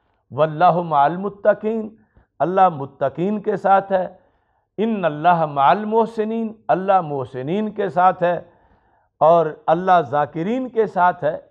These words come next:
जब वो काफिर की शारग से भी करीब है, तो फिर तो हर एक को मैयत हासिल हुई। तो इस बात को भी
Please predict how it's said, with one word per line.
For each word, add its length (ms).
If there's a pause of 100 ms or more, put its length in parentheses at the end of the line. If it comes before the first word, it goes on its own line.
जब 340
वो 160 (800)
काफिर 440
की 200
शारग 440
से 200
भी 440
करीब 440
है, 280 (1000)
तो 80
फिर 240
तो 160
हर 200
एक 180
को 160
मैयत 400
हासिल 320
हुई। 260 (1160)
तो 260 (100)
इस 320 (180)
बात 440
को 120
भी 200